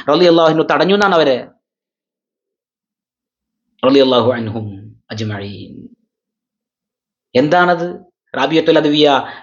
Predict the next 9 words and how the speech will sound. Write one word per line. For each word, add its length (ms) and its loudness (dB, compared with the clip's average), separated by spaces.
രാത്രിയുടെ 400 2
യാമങ്ങൾ, 500 2
അന്തിയാമങ്ങളിൽ 800 2
രാത്രി 460 2
ഉറങ്ങാറില്ല. 840 4
രാത്രിയിൽ 460 0
മുഴുവനും 460 2
പറയുമായിരുന്നു, 760 2
"അല്ലാഹുവേ, 920 2